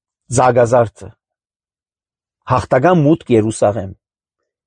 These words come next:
Ես սակայն քար շաբթում պիտի խոսենք առաջ ասված այդ խորհրդի մասին, որտեղ դեռ կա նաև մեկ այլ ուրիշ խորհուրդ մի ևս, որ կներկայացնի այդ հաղթական մուտքը Երուսաղեմ։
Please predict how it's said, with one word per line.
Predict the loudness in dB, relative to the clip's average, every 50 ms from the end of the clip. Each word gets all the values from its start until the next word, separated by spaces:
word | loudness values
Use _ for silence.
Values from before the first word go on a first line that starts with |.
| _ _ _ _ _ _ _ _ _ -2
Ես | 0 0 2 4
սակայն | 4 4 4 2 2 0 -4 _
քար | 0 2 2 2
շաբթում | 2 2 0 -2 0 -2 -2 -2
պիտի | 0 0 0 0
խոսենք | 0 0 -2 -2 -2 0 2
առաջ | 2 2 2 2 0
ասված | -2 -2 -2 0 0 2 2 0 -2 -6 _ _ _ _ _ _ _ _ _ 0
այդ | 2 2 2 0
խորհրդի | 0 0 2 2 2 0 -2 -6 -4
մասին, | -2 -2 -2 -2 -2 -2 0
որտեղ | 0 0 0 2 0 0 0 0
դեռ | -2 0 0 0 0
կա | 2 0 2
նաև | 2 2 2 0 0 -2
մեկ | 0 2 2
այլ | 2 2 2
ուրիշ | 0 0 -2 -4 -6
խորհուրդ | -4 -2 0 0 0 -2 -6
մի | -6 -4 -2 -2
ևս, | 0 0 -2 -4 -6 _ _ _ _ -2
որ | 0 0 2 2
կներկայացնի | 0 0 0 0 0 2 2 2 2 2 0 0 0 0
այդ | 0 0 0
հաղթական | -4 -2 -2 -2 -2 0 0 0 -2
մուտքը | -4 -8 -8 -6 -4 0
Երուսաղեմ։ | 0 0 0 -2 0 0 2 2 2 0